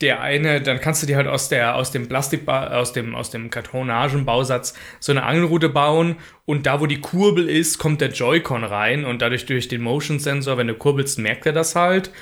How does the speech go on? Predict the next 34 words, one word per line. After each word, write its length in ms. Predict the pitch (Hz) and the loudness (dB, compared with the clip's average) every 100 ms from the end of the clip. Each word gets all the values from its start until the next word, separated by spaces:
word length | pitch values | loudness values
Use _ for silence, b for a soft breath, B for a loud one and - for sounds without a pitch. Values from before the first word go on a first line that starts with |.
| B B B | B B B
Und 160 | - 143 | -2 2
der 80 | 139 | 2
Switch 400 | 139 160 - - | 2 0 -2 -2
kommt 220 | 160 151 | 0 0
dann 100 | 143 | 0
in 100 | 135 | 0
so 80 | 139 | 0
eine 160 | 127 | 0
Halterung 480 | 113 135 151 165 170 | 0 0 2 2 2
noch 160 | 170 165 | 0 2
mit 240 | 170 165 | 0 0
rein 320 | 156 165 175 | 0 0 0
und 160 | 143 123 | 0 0
dann 240 | 131 131 | -2 -2
beißt 300 | 120 143 151 | -2 -2 -2
halt 160 | 139 135 | -4 -4
der 80 | 107 | -4
Fisch 300 | 151 151 - | -2 -4 -2
an 340 | 151 160 170 165 B B | 0 0 0 -4 B B
und 120 | 139 131 | -6 -4
durch 120 | 139 | -4
die 80 | 135 | -4
Bewegungssensoren 880 | 120 123 135 139 139 127 131 123 | -2 0 0 0 -2 -2 0 -2
kannst 280 | 117 120 123 | -2 -6 -6
du 80 | 113 | -6
halt 180 | 113 107 | -8 -8
dann 120 | 117 | -12
quasi 400 | - 110 110 110 | -8 -8 -6 -6
da, 360 | 107 101 104 101 | -4 -4 -4 -2
da 240 | 113 - | -2 -2
angeln, 680 | - 120 139 107 104 101 113 | -2 0 0 0 -4 -10 -12
ja. 400 | 107 107 123 - B B B B B | -10 -10 -10 -12 B B B B B
Ähm, 640 | 123 117 113 113 117 104 _ _ _ _ _ _ - | -6 -4 -2 -4 -10 -12 _ _ _ _ _ _ 2
und, 720 | 147 139 135 135 135 - | 4 4 4 0 0 -6